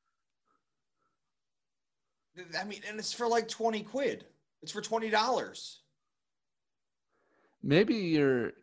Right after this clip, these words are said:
Speaker 2: you know, we've talked about this, that you guys have a lot of tournaments. Maybe you just have too many tournaments. And so you don't have, like, like, a men's league. You
Speaker 1: No, no,
Speaker 2: have,
Speaker 1: we do. We
Speaker 2: everything's
Speaker 1: have,
Speaker 2: a tournament.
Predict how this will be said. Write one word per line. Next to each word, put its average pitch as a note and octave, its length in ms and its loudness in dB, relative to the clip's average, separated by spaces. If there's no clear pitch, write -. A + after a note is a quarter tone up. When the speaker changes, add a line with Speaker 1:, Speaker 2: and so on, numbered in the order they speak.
Speaker 2:
you B2+ 140 -2
know, A#2+ 60 -2
we've B2+ 200 -2
talked C#3 260 4
about A#2+ 260 2
this, A2+ 260 0
that G#2+ 180 2
you G#2+ 160 0
guys G#2+ 580 2
have A2+ 160 0
a G2 60 0
lot G2+ 420 2
of A2+ 160 -2
tournaments. C#3 580 0
Maybe D#3 200 2
you A3 80 0
just E3 180 -4
have C#3+ 160 4
too - 160 -2
many G2+ 300 0
tournaments. F2+ 800 -6
And A2+ 280 2
so G2+ 760 2
you A#2 100 -2
don't B2+ 180 4
have, A#2+ 180 2
like, G2 420 -2
like, A2 220 0
a G#2 60 0
men's G2+ 380 -2
league. D#2+ 400 -4
You A2 140 0
Speaker 1:
No, F#3+ 60 2
no, G3+ 100 6
Speaker 2:
have, A3 200 6
Speaker 1:
we F#3 100 -2
do. D#3+ 40 -6
We D#3+ 40 -6
Speaker 2:
everything's E3 480 8
Speaker 1:
have, D#3+ 120 8
Speaker 2:
a - 40 -6
tournament. C#3 540 6